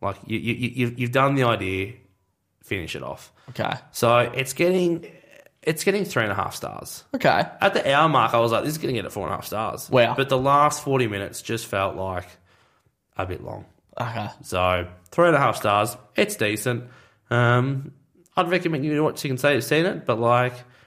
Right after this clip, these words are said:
Speaker 1: it's not gonna be any, on any top ten lists.
Speaker 2: Wow.
Speaker 1: So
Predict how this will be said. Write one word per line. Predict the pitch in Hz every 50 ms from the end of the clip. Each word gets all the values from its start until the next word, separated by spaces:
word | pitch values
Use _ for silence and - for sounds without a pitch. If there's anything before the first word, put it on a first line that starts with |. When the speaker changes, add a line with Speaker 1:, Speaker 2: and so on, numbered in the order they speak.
| _ _ _ _ _ _ _
Speaker 1:
it's | - - -
not | 135 127 120 -
gonna | 107 95
be | 95 87
any, | 87 87 87 - -
on | 98 98 92
any | 90 90 90
top | - - - -
ten | - - 57
lists. | - 58 - - - _ - - _ _ _
Speaker 2:
Wow. | - 127 123 127 123 131 123 - - 117
Speaker 1:
So | - - 92 92 98 101 98